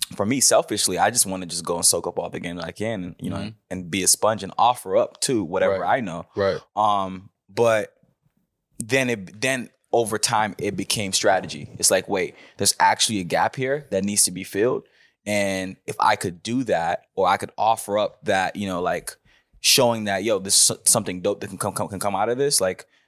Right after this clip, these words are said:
Speaker 1: why not just, like, you know, make it public and,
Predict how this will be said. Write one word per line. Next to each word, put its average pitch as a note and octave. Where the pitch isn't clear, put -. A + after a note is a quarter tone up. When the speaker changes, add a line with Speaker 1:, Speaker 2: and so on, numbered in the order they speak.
Speaker 1:
why G#2
not G2
just, -
like, F2+
you G2
know, E2+
make F#2
it -
public F#2
and, D#2+